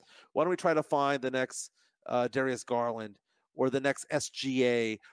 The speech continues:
or the next Ja Morant? I'd rather have those guys, point guards, that know what they're doing than have, quote-unquote, positionless basketball. Um,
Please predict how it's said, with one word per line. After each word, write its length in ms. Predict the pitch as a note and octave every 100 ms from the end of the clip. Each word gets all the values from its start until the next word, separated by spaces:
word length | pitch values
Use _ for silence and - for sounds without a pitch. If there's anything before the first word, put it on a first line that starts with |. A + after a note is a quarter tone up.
| -
or 120 | C3+
the 80 | B2+
next 380 | C#3 - - -
Ja 220 | C3+ C3+
Morant? 360 | B2+ B2+ B2+ -
I'd 200 | F#3+ G#3+
rather 180 | B3+ A3+
have 240 | G#3+ D3+
those 320 | E3 E3+ F3
guys, 680 | G3 F3+ F#3 G3+ F#3+ - - _ _ _ _ _ _ _ _ _ _ _ -
point 240 | F#3 F3+
guards, 600 | F#3+ F#3 G3 - - - _ _ _ -
that 140 | C#3
know 100 | D#3+
what 140 | E3+
they're 120 | E3 C3+
doing 520 | C3 D#3 F3 F3+ E3+ _ _ _
than 140 | C3+ C#3+
have, 240 | D3+ -
quote-unquote, 440 | E3+ E3 C#3+ D3
positionless 560 | C#3 B2 B2+ - B2+ A2
basketball. 640 | A#2 A2+ - G#2+ A2+ - _ _ _ _ _ _ _ _ _ - - - - -
Um, 640 | D3 D3 D3 D3 C#3+ C3+